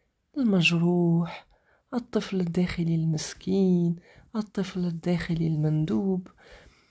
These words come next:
هل جربت مرات وسمحت لهذا الطفل الداخلي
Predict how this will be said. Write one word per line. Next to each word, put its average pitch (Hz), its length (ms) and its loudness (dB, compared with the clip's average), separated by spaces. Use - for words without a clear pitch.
هل 269 120 -2
جربت 262 460 -2
مرات 214 600 -2
وسمحت - 600 0
لهذا 233 380 4
الطفل 226 400 -4
الداخلي 190 520 0